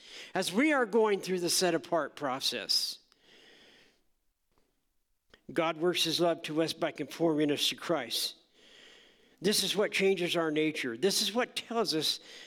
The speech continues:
God's predestined purpose for every Christian is to conform them to Christ. This is his will. This is his stated purpose in every single born-again Christian.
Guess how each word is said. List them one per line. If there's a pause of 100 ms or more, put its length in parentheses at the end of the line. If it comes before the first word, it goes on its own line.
(140)
God's
predestined
purpose
for
every
Christian (340)
is
to
conform
them
to
Christ. (1300)
This
is
his
will. (720)
This
is
his
stated
purpose (240)
in
every (180)
single (300)
born-again (140)
Christian.